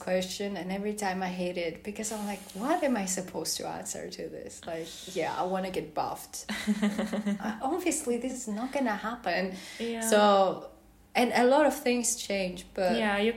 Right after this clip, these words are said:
Speaker 2: cannot predict it.
Speaker 1: Exactly. But if I had to say some of the stuff, I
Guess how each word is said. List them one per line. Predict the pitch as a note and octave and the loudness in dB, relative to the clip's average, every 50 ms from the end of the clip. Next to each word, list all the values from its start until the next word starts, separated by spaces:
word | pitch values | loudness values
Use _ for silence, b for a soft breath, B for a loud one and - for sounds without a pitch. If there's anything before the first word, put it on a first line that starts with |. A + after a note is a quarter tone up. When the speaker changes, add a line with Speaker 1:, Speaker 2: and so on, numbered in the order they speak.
| - | 0
Speaker 2:
cannot | B3+ A3+ A3 G#3+ G3+ G3+ G#3 - - - - | 0 0 0 0 0 -2 -4 -8 -12 -10 -8
predict | G3+ F#3 F#3 F#3 F#3 F#3 - - G3 | -6 -6 -4 -6 -6 -8 -8 -8 -6
it. | G3 G3+ | -4 -4
Speaker 1:
Exactly. | G3+ G3 G3 G3+ G3 F#3+ - - G3+ F3+ F3+ F3+ F#3 G#3+ | -4 -2 -2 -2 -2 -4 -6 -8 -8 -6 -6 -6 -6 -6
But | G#3 G3 G#3+ A#3+ C4+ | -6 -4 -4 -4 -4
if | C#4 - - C4+ B3+ | -6 -4 -2 0 0
I | B3+ B3 B3 - G#3 | 0 -2 -4 -4 -2
had | F#3+ G3+ A#3 A#3+ - - | -2 -2 -2 -4 -6 -8
to | - - - - | -8 -8 -6 -6
say | - F#3+ F#3+ G3 G#3+ A#3+ A#3+ A#3+ - - | -4 -4 -2 -2 -2 -2 -2 -2 -4 -4
some | G#3+ G#3+ A3 A3 | -4 -4 -6 -6
of | A3 A#3+ | -6 -6
the | A#3 A#3 - | -6 -6 -4
stuff, | - A#3 A3+ A3+ A3+ - - - G3 | -4 -6 -6 -6 -8 -12 -10 -8 -6
I | G3 | -6